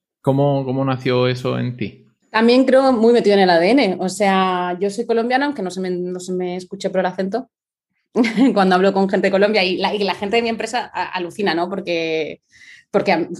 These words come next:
Speaker 2: no, no lo controlo, o sea, de verdad no lo controlo. Entonces, yo soy colombiana, eh, mi familia migró cuando tenía trece años, luego yo migré al Reino Unido, o sea, tengo parte de familia en Estados Unidos. Si te soy sincera, es que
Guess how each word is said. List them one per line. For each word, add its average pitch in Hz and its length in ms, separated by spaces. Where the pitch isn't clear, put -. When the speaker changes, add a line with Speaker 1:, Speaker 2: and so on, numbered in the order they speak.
Speaker 2:
no, 180 260
no 208 140
lo 220 80
controlo, 175 320
o 143 40
sea, 147 100
de 147 60
verdad 151 200
no 156 80
lo 156 80
controlo. 165 400
Entonces, 180 680
yo 196 160
soy 220 80
colombiana, 220 760
eh, 180 200
mi 180 240
familia 185 220
migró 196 200
cuando 190 160
tenía 180 160
trece 190 300
años, 202 500
luego 175 180
yo 180 100
migré 180 200
al 180 100
Reino 185 240
Unido, 196 480
o - 20
sea, 185 340
tengo 208 340
parte 202 200
de 180 40
familia 196 300
en 202 100
Estados 190 320
Unidos. 208 340
Si 220 120
te 208 100
soy 214 120
sincera, 240 520
es 208 320
que 190 500